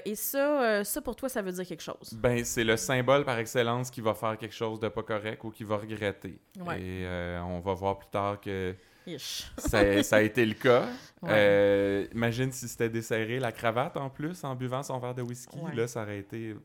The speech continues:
Speaker 2: peut-être un peu, un peu trop intense, hein ?
Speaker 1: Peut-être.
Speaker 2: Peut-être. <laughs>
Speaker 1: Euh,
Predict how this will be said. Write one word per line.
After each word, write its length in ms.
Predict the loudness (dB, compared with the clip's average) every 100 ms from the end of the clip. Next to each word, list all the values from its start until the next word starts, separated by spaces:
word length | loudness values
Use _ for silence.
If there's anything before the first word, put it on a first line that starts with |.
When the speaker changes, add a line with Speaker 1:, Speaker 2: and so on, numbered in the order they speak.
| -20 -20
Speaker 2:
peut-être 280 | -14 -12 -12
un 80 | -12
peu, 80 |
un 380 | -12 -12 -12 -14
peu 100 | -16
trop 180 | -16 -12
intense, 400 | -12 -12 -14 -16 -18
hein ? 60 | -20 _ _
Speaker 1:
Peut-être. 460 | -20 -18 -20 -20 -20 -20 -20 -18 -16
Speaker 2:
Peut-être. 500 | -16 -16 -18 -18 -16 -12 -10 -10 -10 -12 -12 -20 -16 -4
<laughs> 0 |
Speaker 1:
Euh, 1500 | 0 2 2 0 -2 -4 -4 -4 -4 -4 -6 -6 -6 -8